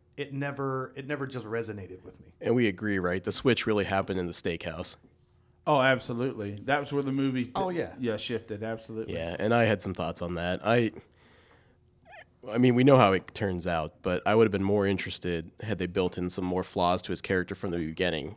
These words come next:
Speaker 2: You know, he's a traveling salesman. If they showed us ripping off an old lady that he's doing a sale, writing himself a check or something from her checkbook,
Speaker 3: And that, yeah, yeah.
Speaker 2: I think they would have been better off kinda setting him up a little earlier for that, that turn.
Speaker 3: What about the role of alcohol, though? They tried to portray alcohol's influence in his,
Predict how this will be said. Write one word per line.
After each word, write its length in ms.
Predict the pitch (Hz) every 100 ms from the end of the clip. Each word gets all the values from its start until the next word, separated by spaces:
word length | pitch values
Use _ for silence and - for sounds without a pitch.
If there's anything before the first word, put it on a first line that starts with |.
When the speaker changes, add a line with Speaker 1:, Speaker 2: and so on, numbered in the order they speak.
| -
Speaker 2:
You 80 | 107
know, 60 |
he's 100 | 98
a 60 | 95
traveling 400 | 117 117 117 107
salesman. 560 | 98 95 95 92 90 - - - _ -
If 120 | 98
they 80 | 107
showed 220 | 120 113
us 160 | 101
ripping 220 | 107 101 98
off 180 | 101
an 80 | 95
old 180 | 95 95
lady 380 | 90 87 87 87 _ _ _ _ _ -
that 100 | 104
he's 100 | 98
doing 180 | 101 98
a 40 |
sale, 300 | - 95 95
writing 160 | 104 98
himself 340 | 104 107 95
a 40 | 92
check 300 | - 90 92
or 60 |
something 240 | 92 110 104
from 140 | 107
her 120 | 101
checkbook, 480 | 98 104 90 - -
Speaker 3:
And 80 | 120
that, 220 | 135 170
yeah, 240 | 131 139 - - -
yeah. 140 | 110
Speaker 2:
I 40 | 107
think 180 | 107
they 60 | 98
would 100 | 101
have 80 | 98
been 80 | 90
better 220 | 98 95
off 160 | 92 -
kinda 220 | 101 87
setting 240 | - 87
him 100 | 95
up 100 | 90
a 40 | 87
little 200 | 87 60
earlier 380 | 87 80 82
for 160 | 87 92
that, 220 | 87 - - - -
that 220 | 95 -
turn. 140 | - 214
Speaker 3:
What 80 |
about 200 | 240 277
the 80 | -
role 200 | 170 180
of 80 | 147
alcohol, 520 | 139 160 156 123 120
though? 160 | 117 113
They 140 | 120
tried 280 | 139 175 247
to 40 | 202
portray 720 | 143 - - 170 165 151 131 - _ _ _ _
alcohol's 560 | 135 139 - 135 135 113
influence 640 | 143 139 139 139 127 123
in 120 | 117
his, 380 | 113 117 113 101